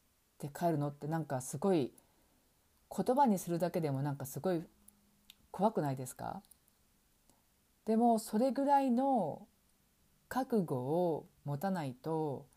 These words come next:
ダメだってことを伝えたいんですね。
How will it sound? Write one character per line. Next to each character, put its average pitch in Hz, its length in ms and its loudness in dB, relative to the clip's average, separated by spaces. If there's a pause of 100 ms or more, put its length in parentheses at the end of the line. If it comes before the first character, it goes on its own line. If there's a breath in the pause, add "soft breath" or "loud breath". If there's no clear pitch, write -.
(680 soft breath)
ダ 151 120 -4
メ 156 100 0
だ 160 120 4
っ 170 100 -2
て 160 120 -6
こ 143 120 -8
と 135 120 -6
を 127 60 -6
伝 - 280 -6
え 135 40 -4
た 139 120 -4
い 139 40 -6
ん 127 40 -8
で 127 80 -10
す - 100 -16
ね。 180 240 -8